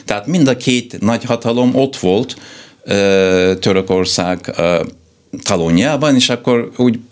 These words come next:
próbált, ö, hol, hol az egyikkel, hol a másikkal, ö, ö, szövetségi lépéseket, ö, létrehozva,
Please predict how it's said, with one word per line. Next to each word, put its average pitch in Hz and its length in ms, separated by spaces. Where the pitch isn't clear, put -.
próbált, 101 640
ö, 101 220
hol, 110 320
hol 113 200
az 98 160
egyikkel, 104 400
hol 107 180
a 95 60
másikkal, 98 720
ö, 92 640
ö, 87 220
szövetségi 92 760
lépéseket, 90 880
ö, 82 340
létrehozva, 101 1000